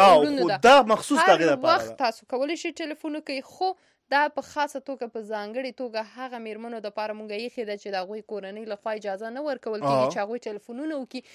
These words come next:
Speaker 2: نو کله چې د هغوی کورنۍ پوه شي چې دا خپرونه یوازې د
Speaker 1: خو خیر،
Speaker 2: خویندو
Speaker 1: بیا به
Speaker 2: ده.
Speaker 1: هم د عبیدالله ارماني صاحب دا خبره تکرار کړو خویندو ته چې، چې کله هم راځي، په موضوع دې خبرې کوي، مختصر
Speaker 2: مهم.
Speaker 1: خبرې دې کوي چې ډېرو خلکو ته موقع میلاو شي.
Speaker 2: واقعیت
Speaker 1: عبیدالله
Speaker 2: ده.
Speaker 1: ارماني صاحب دې خفه کېږي نه، موږ سره دې پروګرام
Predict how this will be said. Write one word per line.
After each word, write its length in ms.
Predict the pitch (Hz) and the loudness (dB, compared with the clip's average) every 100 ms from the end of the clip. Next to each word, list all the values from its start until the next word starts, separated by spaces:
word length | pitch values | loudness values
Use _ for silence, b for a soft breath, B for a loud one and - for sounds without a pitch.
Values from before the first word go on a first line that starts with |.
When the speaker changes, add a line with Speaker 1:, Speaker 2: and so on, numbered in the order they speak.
| B B 254 | B B -6
Speaker 2:
نو 80 | 262 | -4
کله 140 | 302 277 | -2 -2
چې 60 | 277 254 | 0 -2
د 20 | |
هغوی 180 | 233 277 269 | -2 -4 -6
کورنۍ 300 | 240 226 262 277 | -6 -6 -6 -6
پوه 120 | 359 370 | -4 -4
شي 80 | 240 214 | -6 -12
چې 80 | 214 | -4
دا 80 | 240 262 | -4 -4
خپرونه 480 | - 202 196 262 226 | -6 -6 -6 -6 -8
یوازې 320 | 202 247 214 190 | -4 -6 -6 -10
د 40 | 180 175 | -10 -10
Speaker 1:
خو 60 | 127 | -6
خیر، 100 | 175 | 4
Speaker 2:
خویندو 260 | 208 214 202 | 4 6 8
Speaker 1:
بیا 80 | 220 | 8
به 40 | |
Speaker 2:
ده. 60 | 220 | 6
Speaker 1:
هم 100 | 220 175 | 4 4
د 20 | 165 156 | 4 4
عبیدالله 360 | 151 147 156 156 | 2 2 4 4
ارماني 240 | 151 165 | 2 -4
صاحب 120 | - 147 | -4 0
دا 80 | 156 | 0
خبره 260 | 147 147 139 135 | 0 0 0 -2
تکرار 320 | 127 156 175 | 0 2 2
کړو 160 | - - | -4 -6
خویندو 260 | 151 143 135 | -4 -4 -8
ته 80 | 127 | -10
چې، 180 | 131 131 _ | -10 -12 _
چې 80 | - - | -20 -4
کله 100 | 151 147 | -2 -2
هم 80 | 170 160 | -2 0
راځي، 220 | 135 135 147 | 0 -4 -12
په 80 | 123 | -12
موضوع 180 | 117 147 | -8 -8
دې 60 | 151 | -8
خبرې 240 | 135 131 131 | -8 -10 -10
کوي، 140 | - 127 117 | -12 -14 -16
مختصر 300 | - 107 107 | -16 -14 -12
Speaker 2:
مهم. 80 | 175 | -10
Speaker 1:
خبرې 200 | 131 127 | -8 -8
دې 80 | 123 | -10
کوي 120 | 131 120 | -12 -14
چې 100 | 117 | -12
ډېرو 140 | 123 123 | -12 -10
خلکو 200 | 127 117 113 | -12 -12 -12
ته 80 | 113 | -12
موقع 180 | 131 127 | -12 -6
میلاو 240 | 139 151 | -4 -4
شي. 100 | 160 | -8
Speaker 2:
واقعیت 420 | 135 - 202 190 135 | -14 -14 -12 -8 -6
Speaker 1:
عبیدالله 260 | 123 131 139 | -6 0 0
Speaker 2:
ده. 60 | |
Speaker 1:
ارماني 180 | 135 131 139 | 0 -4 -6
صاحب 100 | 127 | -8
دې 40 | 123 | -10
خفه 140 | 117 117 | -12 -10
کېږي 220 | 156 143 143 | -8 -6 -4
نه، 100 | 180 180 160 127 113 | 0 0 -2 -8 -12
موږ 120 | 131 135 | -12 -12
سره 100 | 123 | -14
دې 80 | 113 117 | -12 -12
پروګرام 260 | 113 127 | -10 -10